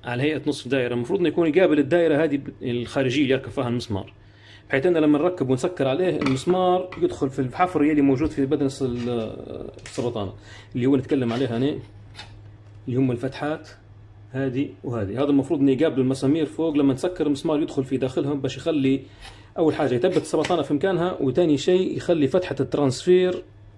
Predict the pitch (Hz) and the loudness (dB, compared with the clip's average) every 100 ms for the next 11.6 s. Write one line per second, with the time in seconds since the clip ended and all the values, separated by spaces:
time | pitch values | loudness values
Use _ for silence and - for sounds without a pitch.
0 | - - - - - - 131 117 160 135 | -20 -20 -20 -20 -10 -4 0 2 4 2
1 | 135 127 113 104 - - - - - - | 2 0 0 -4 -8 -16 -18 -20 -20 -20
2 | - - 131 131 139 180 180 139 156 151 | -20 -4 0 2 4 2 0 0 -2 -2
3 | - 139 139 143 123 123 175 190 170 170 | -2 -2 0 0 0 2 2 4 2 0
4 | 156 170 151 165 147 147 143 185 175 185 | -2 -2 -2 -2 0 0 0 0 0 -2
5 | - - - - - - - 160 - 151 | -6 -18 -20 -20 -20 -12 -4 -2 -2 -2
6 | 190 180 - 131 147 - 131 139 131 131 | 0 0 0 -6 -6 -4 -4 -2 -2 -2
7 | 170 - - 151 123 139 135 123 151 127 | -2 -2 0 0 0 0 0 0 -2 -2
8 | 110 110 104 131 170 139 - 147 139 170 | -2 -2 -4 -4 -4 -6 -6 -4 -2 -2
9 | 170 165 170 - 131 135 143 135 131 120 | -2 -4 -8 -8 -6 -4 -2 -2 0 0
10 | 131 113 120 135 127 131 117 123 123 127 | 0 0 -2 -4 -2 0 0 0 -2 -2
11 | 120 - 135 123 127 | -2 -2 -2 -2 -6